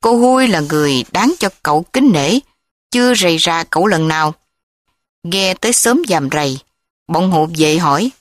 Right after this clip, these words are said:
"Thưa cậu, ngủ tại đây chứ?" Cậu Cẩu ngồi dậy,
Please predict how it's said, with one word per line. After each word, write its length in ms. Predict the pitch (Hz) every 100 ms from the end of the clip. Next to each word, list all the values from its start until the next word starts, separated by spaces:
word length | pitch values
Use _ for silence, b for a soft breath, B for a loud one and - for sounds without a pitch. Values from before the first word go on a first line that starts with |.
| _ _ _ _ _
"Thưa 100 | 269 254
cậu, 360 | 196 185 208 -
ngủ 240 | 190 180 269
tại 100 | -
đây 140 | 190 233
chứ?" 220 | 294 339 - _ _ _ _ _ _ _ _ _ _ _ _ _ _ _
Cậu 140 | 175 170
Cẩu 280 | - 156
ngồi 260 | 226 214 147
dậy, 360 | 147 143 143